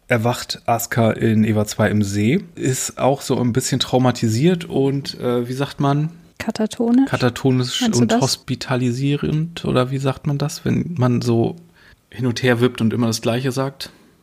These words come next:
Speaker 2: Ich kenn das Hospitalismus-Syndrom bei Tieren, wenn die immer hin und her gehen, das meinst du wahrscheinlich.
Speaker 1: Ja, ich glaube auch.
Speaker 2: Sieht man oft im Zoo.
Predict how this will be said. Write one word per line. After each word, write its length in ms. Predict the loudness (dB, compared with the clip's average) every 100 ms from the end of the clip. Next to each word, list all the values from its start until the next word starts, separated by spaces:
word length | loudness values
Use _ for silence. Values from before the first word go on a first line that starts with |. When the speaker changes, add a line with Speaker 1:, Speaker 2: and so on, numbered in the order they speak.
| -20 -20
Speaker 2:
Ich 80 | -2
kenn 140 | 2 4
das 160 | 4
Hospitalismus-Syndrom 1120 | 2 2 4 6 4 4 2 2 -2 0 0 2
bei 120 | 0
Tieren, 420 | 0 0 2 0
wenn 100 | 0
die 60 | 0
immer 140 | 2
hin 140 | 2
und 120 | 4 2
her 180 | 2
gehen, 240 | 0 -2 -2
das 160 | -4
meinst 300 | -2 -4 -4
du 80 | -4
wahrscheinlich. 460 | -4 -4 -6 -2 0
Speaker 1:
Ja, 180 | -2 -4
ich 100 | -8
glaube 280 | -8 -8 -6
auch. 120 | 2
Speaker 2:
Sieht 140 | 4
man 140 | 6 4
oft 180 | 2 2
im 120 | -2
Zoo. 460 | -4 -2 0 0